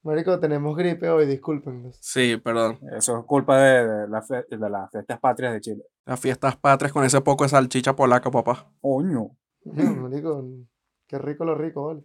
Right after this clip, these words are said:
Speaker 2: Mm.
Speaker 3: Bueno, eh, y tomando aquí, eh, siguiendo el hilo, otra de las bandas que quiero recomendar.
Speaker 2: <laughs> Siguiendo el Ilan Chester.
Speaker 3: <laughs> Siguiendo el Ilan Chester.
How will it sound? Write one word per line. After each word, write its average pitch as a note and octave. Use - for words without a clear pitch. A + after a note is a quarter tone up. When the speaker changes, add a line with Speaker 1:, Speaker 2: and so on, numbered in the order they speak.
Speaker 2:
Mm. E3+
Speaker 3:
Bueno, C#3
eh, C3
y E3
tomando D#3+
aquí, G#3+
eh, C#3
siguiendo B2
el F3
hilo, C#3+
otra E3+
de E3
las A#2+
bandas C#3
que B2
quiero C#3+
recomendar. D#3
Speaker 2:
<laughs> -
Siguiendo F3
el F#3
Ilan G3+
Chester. -
Speaker 3:
<laughs> G4+
Siguiendo G3
el A3
Ilan B3+
Chester. G#3+